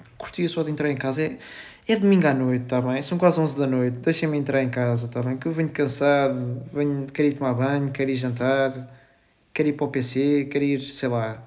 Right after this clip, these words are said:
fazer qualquer cena, tá bem? Aqui não, não se estejam aqui a engolir ao pé da minha casa, que isso é muito estranho." E pronto, estavam lá a engolir-se e tudo mais, eu entrei e pensei, "Bem, pronto, tranquilo,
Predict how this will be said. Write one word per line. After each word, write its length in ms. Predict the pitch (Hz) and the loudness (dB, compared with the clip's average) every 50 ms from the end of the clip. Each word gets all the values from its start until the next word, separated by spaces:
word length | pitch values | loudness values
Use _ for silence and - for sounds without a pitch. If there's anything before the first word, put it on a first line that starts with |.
| - - - | -20 -20 -16
fazer 240 | - - 143 139 143 | -8 -4 -2 -2 0
qualquer 300 | 143 147 147 143 - 135 | 2 2 2 0 0 -2
cena, 320 | 123 - 135 135 131 131 123 | -4 -2 -2 -2 -2 -2 -2
tá 120 | 127 131 | -2 -2
bem? 280 | 127 131 143 151 165 170 - - - - - - - - - - - _ | -2 0 -2 -2 -4 -6 -10 -14 -18 -16 -16 -16 -16 -18 -20 -20 -10 _
Aqui 220 | - 143 - 180 180 | -6 -2 0 2 2
não, 300 | 185 185 165 160 160 151 | 4 4 4 2 2 0
não 140 | 143 143 139 | 0 -2 -4
se 60 | - | -2
estejam 260 | - 147 143 151 151 | 0 0 2 2 2
aqui 160 | 147 147 - | 0 0 -2
a 60 | 156 | -2
engolir 260 | 156 147 147 151 151 151 | 0 0 2 4 4 4
ao 80 | 151 | 4
pé 140 | 151 - 147 | 2 0 0
da 60 | 139 | 0
minha 120 | 147 147 139 | 0 -2 -2
casa, 240 | 143 139 131 135 | -2 -2 -2 -4
que 60 | 135 131 | -4 -6
isso 140 | - - | -6 -4
é 40 | 147 | -4
muito 160 | 143 139 147 | -4 -2 -2
estranho." 380 | 147 143 - - 131 113 113 120 - - - - - - - - - - - - - - _ - | -2 -2 -2 -4 -6 -6 -6 -8 -10 -14 -20 -20 -20 -20 -18 -18 -18 -18 -20 -20 -20 -20 _ -12
E 40 | - | -4
pronto, 280 | - - 147 135 - - - - - _ - | 0 0 0 0 -2 -8 -16 -20 -20 _ -16
estavam 360 | - - 143 131 127 139 143 | -10 -8 -6 -4 -4 -2 -2
lá 80 | 151 156 | 0 0
a 40 | 165 | 2
engolir-se 560 | 170 165 151 165 175 190 214 220 190 - 156 | 0 0 0 0 0 0 0 -2 -2 -4 -6
e 40 | 147 | -6
tudo 220 | - 160 147 175 | -8 -8 -4 -2
mais, 240 | 175 190 190 185 156 151 | -2 0 0 -2 -2 -2
eu 100 | 147 151 | -2 0
entrei 300 | 160 156 151 165 175 175 | -2 -2 0 0 0 0
e 20 | |
pensei, 300 | 175 165 147 143 - 151 | 0 0 -2 -2 -2 -2
"Bem, 140 | 170 175 175 - - | -2 -4 -4 -6 -12
pronto, 220 | - - 131 123 120 - - | -10 -10 -8 -8 -10 -12 -8
tranquilo, 400 | - 147 143 131 - 139 127 | -8 -6 -6 -8 -10 -12 -14